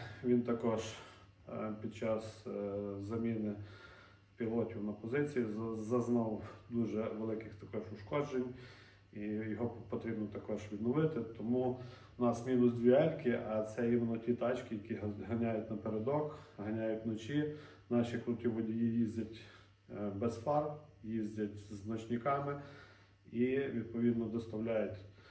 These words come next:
нас, пілотів, е, доставляють, е, Б К, дрони, провізію, все, що необхідно, вночі, в темряві і під підерськими F P V-шками.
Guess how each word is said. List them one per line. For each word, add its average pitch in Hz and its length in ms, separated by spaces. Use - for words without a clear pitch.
нас, 127 420
пілотів, 120 1080
е, 107 320
доставляють, 113 1080
е, 107 480
Б 120 240
К, 113 240
дрони, 113 560
провізію, 123 540
все, 127 260
що 107 160
необхідно, 160 600
вночі, 135 580
в - 40
темряві 135 580
і 120 100
під 113 220
підерськими 110 500
F 107 180
P 98 80
V-шками. 98 300